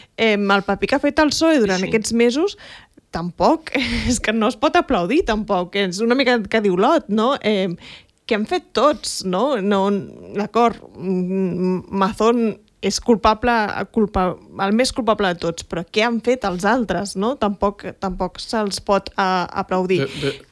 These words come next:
Speaker 3: de tota manera, per exemple, esta gent que diu els valencians van votar el P P,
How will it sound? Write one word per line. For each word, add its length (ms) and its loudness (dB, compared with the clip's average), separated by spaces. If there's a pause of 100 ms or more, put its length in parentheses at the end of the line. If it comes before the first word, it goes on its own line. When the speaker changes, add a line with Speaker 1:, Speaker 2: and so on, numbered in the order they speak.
(160)
Speaker 3:
de 140 -8
tota 220 -10
manera, 340 -6
per 480 -18
exemple, 320 -10
esta 240 -12
gent 240 -10
que 80 -12
diu 180 -10
els 100 -10
valencians 520 -8
van 140 0
votar 280 -4
el 120 -6
P 120 -6
P, 320 -2